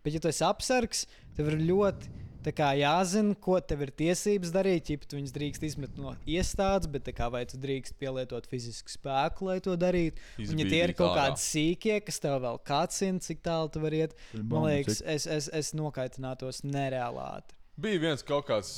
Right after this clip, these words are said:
Speaker 2: storijs simts tonās arī, kur viens apsargs bija bišķi pārāk sarežģojies, un tad viņam
Speaker 3: Jā.
Speaker 2: bija kaut kāda krimināla
Speaker 3: Bija
Speaker 2: atbildība
Speaker 3: bom.
Speaker 2: vai kas tur kaut ko, ko viņš tur bija sācis draudēt.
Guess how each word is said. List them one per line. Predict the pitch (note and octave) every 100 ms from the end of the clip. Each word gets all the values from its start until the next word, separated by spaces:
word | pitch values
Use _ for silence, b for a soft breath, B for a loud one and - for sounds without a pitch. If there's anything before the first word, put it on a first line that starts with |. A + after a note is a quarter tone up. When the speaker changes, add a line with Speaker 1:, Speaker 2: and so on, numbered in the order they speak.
| -
Speaker 2:
storijs | A#2+ B2 C3+ A#2+ G2
simts | B2+ A2+ -
tonās | A#2+ B2+ G#2+ -
arī, | A#2 A2
kur | A2+
viens | G#2+ A2 -
apsargs | A2+ - A#2+ G#2+ G#2
bija | G2+
bišķi | G#2+ B2 -
pārāk | B2 D#3+ F3 E3
sarežģojies, | - D#3 D3+ B2+ A#2+ A#2+ A2 -
un | A#2
tad | G#2+
viņam | G#2 G#2
Speaker 3:
Jā. |
Speaker 2:
bija | G2+ G#2
kaut | G2+
kāda | F#2+ - -
krimināla | A#2 A2+ G#2+ F#2+ G#2+
Speaker 3:
Bija |
Speaker 2:
atbildība | G#2 G2+ G#2+ G#2+
Speaker 3:
bom. | F2+
Speaker 2:
vai |
kas | G2 G2+ - -
tur | F#2+
kaut | G2 F#2
ko, | F2+
ko | F#2 G2
viņš | F#2 -
tur | F#2
bija | F#2
sācis | - G2+ F#2
draudēt. | G2+ G2+ G2 F2+